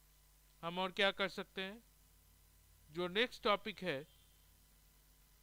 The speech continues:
that is regarding opening an image। तो इमेज ओपन करने के लिए हमें क्या करना पड़ेगा?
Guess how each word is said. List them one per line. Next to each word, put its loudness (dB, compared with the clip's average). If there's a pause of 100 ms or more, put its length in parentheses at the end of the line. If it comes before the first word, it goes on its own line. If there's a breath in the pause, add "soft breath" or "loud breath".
(640)
that 2
is -4 (580)
regarding 4 (2250)
opening 6
an 0
image। -18 (720)
तो -18 (120)
इमेज 2
ओपन 2
करने 2
के -4
लिए 2
हमें -2
क्या 0
करना -4
पड़ेगा? -8